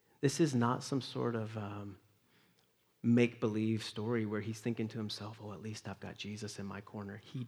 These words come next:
does not know. He assumes Jesus is a good Jewish teacher. He believes in a future resurrection. He does not think there's any hope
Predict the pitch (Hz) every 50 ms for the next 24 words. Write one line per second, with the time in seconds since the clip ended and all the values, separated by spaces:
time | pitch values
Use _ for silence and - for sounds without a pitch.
0 | - - 113 110 107 104 104 101 101 101 98 98 - 110 110 104 - - - -
1 | - _ _ _ _ _ _ _ _ _ _ - _ - - 143 151 151 139 -
2 | - 123 117 120 120 113 113 - 113 110 120 113 - 127 117 123 110 113 107 110
3 | 110 - 107 113 123 - - - 101 101 - - 101 110 - 107 113 123 135 120
4 | 117 117 123 127 131 123 127 120 - 110 110 - - 113 107 110 110 117 104 104
5 | 98 110 - - 120 110 - - 120 - 127 120 117 110 110 117 - - - 123
6 | 117 113 117 110 107 107 104 110 107 98 101 104 104 -